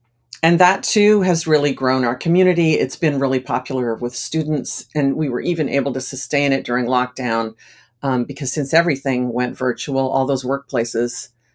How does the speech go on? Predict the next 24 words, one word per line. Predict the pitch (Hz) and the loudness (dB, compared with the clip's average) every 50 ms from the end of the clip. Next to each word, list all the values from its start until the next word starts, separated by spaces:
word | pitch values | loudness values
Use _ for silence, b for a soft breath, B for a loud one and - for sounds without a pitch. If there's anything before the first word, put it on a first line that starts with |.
| _ _ _ _ _ _ _ - | _ _ _ _ _ _ _ -6
um, | 139 135 127 123 123 123 123 - _ _ - | -4 -2 -2 0 -2 -4 -4 -8 _ _ -6
were | 120 131 135 | -4 -2 0
able | - 135 127 - 135 135 | 0 0 0 -2 -4 -6
to | - - - 143 135 131 120 | -6 -4 -2 0 0 0 -2
accommodate | - - - 131 123 120 123 120 120 - | -4 -4 -4 -4 -2 0 0 0 -2 -2
virtual, | - 123 117 - - - 127 120 117 113 113 - _ _ - | -4 -6 -6 -4 -6 -4 -2 -2 -2 -2 -4 -6 _ _ -6
um, | 127 120 113 110 107 - - _ _ _ _ _ _ _ _ _ _ - - _ | -4 -4 -4 -4 -6 -10 -12 _ _ _ _ _ _ _ _ _ _ -20 -20 _
virtual | - 143 139 - 135 127 | -12 -10 -8 -4 -4 -2
internships | 123 127 123 - 135 123 123 120 - - 101 - - - - | -2 -2 -4 -4 -4 -6 -6 -4 -6 -6 -6 -6 -8 -8 -8
as | 117 117 - | -8 -8 -4
well. | 120 120 120 104 95 - - 120 - B B B B B B B B B B | -2 0 2 2 2 0 -2 -4 -6 B B B B B B B B B B
So | - - 175 | -4 0 0
I | 165 | 2
think | 160 - 185 165 | 4 2 2 4
that's | - 156 147 - - | 2 2 2 0 -2
been | - 165 151 | -2 0 0
a | 139 | 0
big | - - 139 139 123 120 - - 135 | 0 0 0 0 0 -4 -8 -6 -2
boost | 147 139 135 135 - - - | -2 -2 -2 -4 -6 -10 -6
to | - 147 123 - | -4 -2 -2 0
our, | - 127 123 120 120 117 117 127 - - _ _ _ _ _ | 0 0 2 2 2 0 -2 -4 -8 -14 _ _ _ _ _
um, | 143 135 117 113 110 107 107 104 - _ - | -2 -2 0 0 -2 -2 -4 -6 -10 _ -4
undergraduate | - 151 151 151 123 127 120 120 - 123 - - - | -2 -2 -2 0 0 0 0 0 -2 -4 -6 -6 -8
programming. | - 135 123 117 - 113 95 95 95 80 - 120 127 | -6 -6 -6 -4 -4 -6 -6 -6 -6 -4 -4 -6 -6